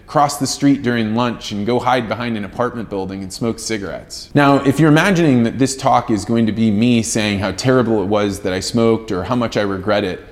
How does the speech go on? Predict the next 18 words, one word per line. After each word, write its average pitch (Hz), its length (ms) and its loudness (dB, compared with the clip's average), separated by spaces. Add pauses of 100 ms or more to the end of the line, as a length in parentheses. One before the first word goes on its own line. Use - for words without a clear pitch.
(360)
that 139 180 0
is 131 160 4
not 120 440 -2
this 104 180 -4
conversation. 92 920 -8
It 208 120 4
was 175 160 2
stupid 180 400 0
that 87 120 -6
I 90 80 -8
smoked, 87 400 -8
and 120 80 2
if 120 100 -2
I 131 80 2
saw 147 300 2
a 123 60 0
sixteen-year-old 127 880 -2
now 104 400 -4